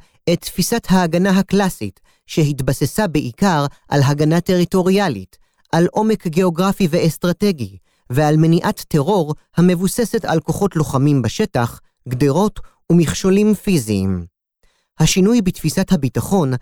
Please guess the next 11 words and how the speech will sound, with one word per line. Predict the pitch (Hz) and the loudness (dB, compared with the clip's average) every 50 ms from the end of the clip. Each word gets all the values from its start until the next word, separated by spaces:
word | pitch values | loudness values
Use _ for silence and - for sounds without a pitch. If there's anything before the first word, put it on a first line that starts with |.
| _ _ _ _ - | _ _ _ _ -6
בא | 127 151 190 | -2 0 0
לידי | 220 214 202 170 139 175 185 196 | 2 2 2 2 2 2 2 2
ביטוי | 165 139 147 - - 190 196 202 208 202 190 | 2 0 -2 -2 0 0 2 2 2 2 0
בוועדת | 143 151 143 120 156 143 139 139 139 185 190 - | 0 -2 0 0 0 0 0 0 0 -2 -2 0
מרידור, | 202 196 185 180 190 160 165 139 113 95 92 95 - _ _ _ _ _ _ _ - | 0 0 2 2 0 2 2 0 0 -2 -6 -10 -14 _ _ _ _ _ _ _ -4
בה | 123 127 | -2 0
הוחלט | 117 117 120 - - 151 185 196 180 - _ - | 0 0 0 -2 0 0 0 0 0 -4 _ -2
על | - 139 | 0 0
הוספת | 127 123 139 127 - 131 117 - 165 156 - - | 2 2 2 0 0 -2 -4 -2 -4 -4 -2 0
ההגנה, | 127 113 107 104 98 110 110 135 165 170 160 160 160 _ _ _ _ _ - | 0 0 0 -2 -2 0 0 2 2 0 -2 -4 -6 _ _ _ _ _ -2
המיגון | 139 139 151 147 135 147 180 175 147 117 | 0 2 2 2 2 2 2 2 2 0